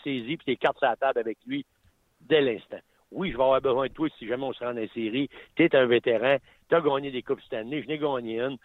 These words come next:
Je sais exactement ce que ça prend pour en gagner une. Puis tu vas m'aider à en gagner une si jamais on se rend là.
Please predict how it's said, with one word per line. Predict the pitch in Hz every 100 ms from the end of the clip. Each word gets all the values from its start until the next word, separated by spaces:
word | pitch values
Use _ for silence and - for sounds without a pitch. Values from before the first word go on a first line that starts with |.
| _
Je | - 123
sais | - 151
exactement | 107 147 - 143 131 135
ce | -
que | 113
ça | 113
prend | 123 131
pour | 117
en |
gagner | 113 107 107 139
une. | 143 _ _
Puis | -
tu | - 151
vas | 160
m'aider | 160 151 139 160 147 _ -
à | 113
en | 123
gagner | 123 123 120
une | 135 147
si | -
jamais | 117 131
on | 131
se | -
rend | 110
là. | 101